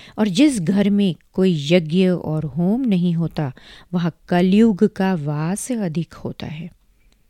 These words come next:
वहाँ के मनुष्य क्रोध, लोभ और अहंकार में भरे रहते हैं। यही क्रोध इत्यादि पाप की जड़ है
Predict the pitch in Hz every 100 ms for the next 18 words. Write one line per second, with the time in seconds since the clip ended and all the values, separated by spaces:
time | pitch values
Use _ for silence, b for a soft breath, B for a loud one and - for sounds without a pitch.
0 | _ - 156 170 - 175 160 170 - -
1 | 202 202 B B - - 180 185 208 190
2 | 170 151 b b - 180 175 190 196 160
3 | 160 b b - 220 - - 175 233 262
4 | - 175 175 214 214 233 170 185 175 156
5 | 165 - 151 160 - - - _ _ _
6 | 160 160 196 226 269 - 196 185 190 190
7 | - 170 - 165 156 185 185 - 147 143
8 | - - - 196 165 156 147 156